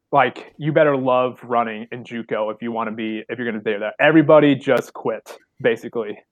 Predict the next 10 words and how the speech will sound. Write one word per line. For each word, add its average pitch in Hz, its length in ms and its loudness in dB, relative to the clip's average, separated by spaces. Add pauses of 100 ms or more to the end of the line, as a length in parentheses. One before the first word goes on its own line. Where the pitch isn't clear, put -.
(180)
Um, 117 560 0 (220)
m-, 139 260 -6 (220)
like 143 180 4
they 151 80 4
said, 170 220 6
they're 156 80 8
gonna 147 140 2
keep 160 160 2
our 127 100 6
scholarships, 127 760 2